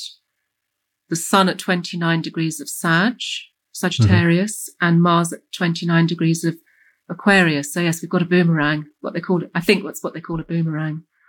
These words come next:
Speaker 2: Nice. Let
Speaker 1: Yeah.
Speaker 2: me, let me change it to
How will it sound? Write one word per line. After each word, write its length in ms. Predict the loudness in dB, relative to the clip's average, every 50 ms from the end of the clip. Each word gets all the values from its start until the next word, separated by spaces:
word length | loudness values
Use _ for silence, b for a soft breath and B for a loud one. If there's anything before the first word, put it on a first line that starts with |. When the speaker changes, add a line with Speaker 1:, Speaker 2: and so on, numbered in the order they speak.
| b b b _ _ _ _ _ _ _ _ -4
Speaker 2:
Nice. 460 | -2 -2 -2 -2 -4 -6 -10 -12 -14 -16 _
Let 140 | 2 4 6
Speaker 1:
Yeah. 220 | 8 8 6 6 4
Speaker 2:
me, 60 | 2 2
let 80 | 2
me 120 | 2 2 2
change 380 | 0 0 0 2 2 2 2
it 140 | 0 -2 -4 -8 -12 -6 -4
to 380 | -2 0 0 0 -2 -4 -6